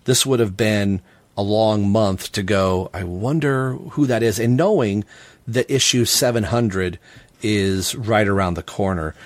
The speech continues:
So before we jump to seven hundred, uh, any final thoughts on, on how this ended and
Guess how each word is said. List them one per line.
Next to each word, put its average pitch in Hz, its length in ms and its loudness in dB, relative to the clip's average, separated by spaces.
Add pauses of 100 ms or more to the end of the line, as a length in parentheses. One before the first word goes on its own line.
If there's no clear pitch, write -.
(120)
So - 160 0
before 123 360 2
we 123 140 2
jump 107 240 0
to 101 60 -4
seven 98 340 0
hundred, 95 360 0
uh, 90 160 0 (300)
any 151 200 4
final 127 300 2
thoughts 117 420 2
on, 101 300 0
on 110 200 0
how 110 260 2
this 95 420 -2
ended 131 520 2
and 110 440 -2